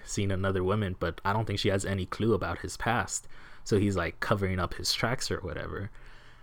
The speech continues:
But is he established with a family of his own? I don't think so, you know, like, he doesn't talk to any of us anymore. And then not just to them, but to, like, their families too. Like, you know, I've grown up in a single parent household my whole life,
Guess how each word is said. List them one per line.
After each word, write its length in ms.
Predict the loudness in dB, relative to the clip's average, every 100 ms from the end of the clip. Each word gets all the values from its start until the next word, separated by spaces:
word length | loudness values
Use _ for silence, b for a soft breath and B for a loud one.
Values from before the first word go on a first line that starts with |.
| b
But 360 | 6 8 6 4 -2 -16 -14 -10 -8 0
is 220 | 2 2
he 520 | 2 2 2 0 -2 -8 -16 -20 -16 -4
established 580 | 0 2 2 2 2 2
with 140 | 2
a 40 | 2
family 340 | 0 0 2
of 120 | 2 2
his 180 | 0
own? 340 | 2 2 2 -2 -8 -6
I 180 | -2
don't 180 | 0 0
think 160 | 0 2
so, 240 | 2 2
you 160 | 2 -2
know, 120 | 0
like, 200 | 0 0
he 100 | 0
doesn't 300 | 2 2 0
talk 200 | -2 -2
to 120 | 0
any 160 | 2 4
of 100 | 4
us 220 | 2 -4
anymore. 460 | -4 -4 -6 -6 -8 b b b b b b
And 160 | 2 4
then 360 | 4 2 0 -2
not 200 | 4 4
just 360 | 4 2 0 0
to 340 | 0 2 0
them, 460 | 4 6 6 4 4
but 160 | 2
to, 140 | 4 2
like, 240 | 2 0
their 120 | 2
families 440 | 4 4 4 4 4
too. 180 | 4 6
Like, 300 | 4 0 0
you 60 |
know, 100 | 0
I've 240 | 2 0 0
grown 220 | 2 2
up 120 | 2
in 60 | 0
a 60 |
single 260 | -2 0 0
parent 300 | 0 -2 0
household 480 | 0 0 0 0 0
my 140 | 0
whole 200 | 0 0
life, 560 | 0 -4 -6 -8 -12